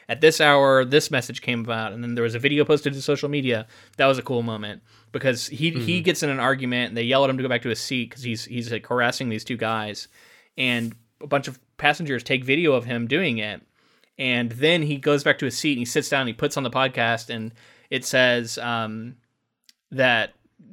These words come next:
Speaker 1: you know, at, at literally the time it is right now, there was a, there's a video uploaded to social media that he's like, "Probably everybody has seen. It's the most notorious thing." And it's a recording of what just happened. And,
Speaker 2: Yeah.
Speaker 1: um,
Speaker 2: Really like the use of popular culture right now. Yeah.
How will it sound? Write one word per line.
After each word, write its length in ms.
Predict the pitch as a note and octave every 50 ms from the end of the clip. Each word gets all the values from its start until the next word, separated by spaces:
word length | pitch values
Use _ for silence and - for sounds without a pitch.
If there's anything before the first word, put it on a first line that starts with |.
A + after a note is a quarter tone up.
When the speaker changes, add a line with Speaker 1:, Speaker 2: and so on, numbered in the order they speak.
| A3
Speaker 1:
you 160 | G3+ C#3 A#2+ A2+
know, 280 | A2 G#2+ G#2 G2+ G2+ -
at, 220 | A2+ B2+ B2 _ _ _ -
at 200 | - A2+ C3+ - D3 D3 D3
literally 280 | D3 D#3 D#3 E3 D#3 C#3+
the 60 | C#3
time 260 | C#3+ D3+ C#3+ C#3+ C#3
it 100 | C3+ C3+ C#3
is 180 | C3+ C3 C3
right 160 | C3+ B2+ C3 C3
now, 420 | C3 B2+ A#2+ A2 G#2+ G#2+ A#2 C3+ -
there 120 | - A#2+ A#2+
was 120 | A#2 A2
a, 120 | A#2+ A2 - _ _
there's 220 | - B2+ A#2+ A#2 A#2
a 40 |
video 260 | A#2+ C3+ C3 C3 - -
uploaded 380 | A#2 A#2 - C#3+ C3 B2+ B2 A#2+
to 80 | A#2+
social 280 | - - C3 - - B2
media 320 | C3 C3+ C3 B2+ A#2+ A2+
that 220 | A2 G#2+ A#2+ A#2+ -
he's 180 | A#2+ A#2 A#2
like, 140 | G#2+ F#2+ -
"Probably 400 | - F3 G#3 G#3 E3+ C3 A2 G#2+
everybody 380 | C3+ D#3+ F3 D3+ D3+ D3 C#3+ C#3+
has 140 | C#3+ C3
seen. 320 | - - E3+ C3+ A#2+ A2 G#2+
It's 120 | G2+ -
the 80 | - A#2
most 200 | B2+ C3+ C3 -
notorious 460 | C3+ B2 C#3+ D#3+ D#3+ D#3+ D#3+ D3+ -
thing." 360 | - F#3 D#3+ B2 A2+ G#2+ A2+ - _ _ - - - - - _ _ -
And 140 | C#3+ B2+ A#2+
it's 160 | A2+ A#2 - -
a 180 | C3 C3 C3
recording 440 | C3 C3+ - - F3 F3 E3 D#3 C#3
of 100 | B2+ A#2+ B2+
what 200 | C#3 C#3+ - C3
just 240 | C3 B2+ A#2 -
happened. 460 | - A#2+ A2 - - - - E3 - _ _ _ _ _ _ _ _ _ _ -
And, 340 | C3 A#2+ A2+ A2+ A2+ G#2+
Speaker 2:
Yeah. 240 | G#2+ A2+ A2+ A2 G#2+
Speaker 1:
um, 240 | G#2 G#2 G#2+ A#2 A#2 - -
Speaker 2:
Really 220 | C3 D3 D#3+ D#3 C3
like 180 | A#2+ A#2 A2+
the 80 | - A#2
use 280 | A2+ A2+ A2 - - A2+
of 100 | G#2 G#2
popular 420 | A#2 A2+ G#2+ - A2 G#2+ G#2 G#2
culture 380 | G2 - A2 A2 - - A2+ A2 A2
right 120 | A2 A2+
now. 160 | A2+ G#2+ A2 A2
Yeah. 220 | A2 G#2+ G#2+ G#2+